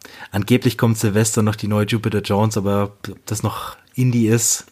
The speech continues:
können wir uns da im neuen Jahr streiten. Stattdessen kurzer Ausblick auf die nächste Folge, ähm, die wir wahrscheinlich relativ, naja, müssen wir noch besprechen, wann wir die aufnehmen. Ihr bekommt sie versprochen noch dieses Jahr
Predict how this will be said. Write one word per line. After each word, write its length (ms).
können 160
wir 60
uns 140
da 120
im 120
neuen 300
Jahr 160
streiten. 460
Stattdessen 680
kurzer 300
Ausblick 340
auf 120
die 100
nächste 280
Folge, 580
ähm, 640
die 140
wir 340
wahrscheinlich 520
relativ, 560
naja, 120
müssen 180
wir 60
noch 100
besprechen, 460
wann 140
wir 60
die 120
aufnehmen. 440
Ihr 180
bekommt 360
sie 200
versprochen 600
noch 120
dieses 400
Jahr 300